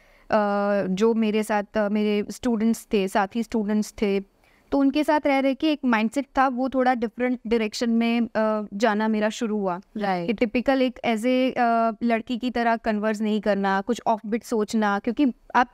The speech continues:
Speaker 1: see,
Speaker 2: हाँ।
Speaker 1: as a girl हम कम्युनिकेट करते हैं तो क्या करते हैं कि हाँ, अच्छा मेकअप कहाँ मिलता है, ये कहाँ मिलता है,
Speaker 2: हाँ।
Speaker 1: अच्छे अच्छे ड्रेसेस कहाँ मिलते हैं, ये this is the basic things we are discussing। जैसे हम कलीग हैं, हम स्टूडेंट्स के तौर पे,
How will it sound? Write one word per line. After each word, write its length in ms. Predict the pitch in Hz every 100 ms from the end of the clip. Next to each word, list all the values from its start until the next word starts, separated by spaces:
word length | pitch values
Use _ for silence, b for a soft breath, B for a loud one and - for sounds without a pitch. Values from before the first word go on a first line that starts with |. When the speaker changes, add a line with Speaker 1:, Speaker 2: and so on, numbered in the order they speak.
| _ -
Speaker 1:
see, 380 | - - - 269
Speaker 2:
हाँ। 580 | 180 170 156 151 139 -
Speaker 1:
as 220 | 240 233
a 140 | 285
girl 280 | 254 294 302
हम 260 | 285 262 262
कम्युनिकेट 640 | 269 254 262 269 269 262
करते 280 | 277 247 262
हैं 80 | 247
तो 80 |
क्या 180 | 254 247
करते 300 | 233 202 196
हैं 60 | 214
कि 80 | 233
हाँ, 140 | 233
अच्छा 260 | 208 247 233
मेकअप 360 | 220 202 220
कहाँ 180 | - 233
मिलता 280 | 233 226 302
है, 160 | 302
ये 220 | 214 214 220
कहाँ 260 | - 240
मिलता 180 | 220 214
है, 60 | 269
Speaker 2:
हाँ। 60 |
Speaker 1:
अच्छे 140 | 247 240
अच्छे 140 | 247
ड्रेसेस 360 | 208 208 247 233
कहाँ 180 | 247
मिलते 200 | 247 262
हैं, 80 | 339
ये 100 | 381
this 180 | 269 285
is 80 | 349
the 100 | 370
basic 300 | 302 269 277
things 240 | 294 247
we 180 | 233 240
are 80 | 220
discussing। 500 | 214 220 202 185 190
जैसे 240 | 196 220
हम 160 | 262 254
कलीग 380 | 254 240 247 233
हैं, 240 | 240 240
हम 120 | 233
स्टूडेंट्स 400 | 233 247 226 240
के 120 | 254
तौर 180 | 240 220
पे, 160 | 220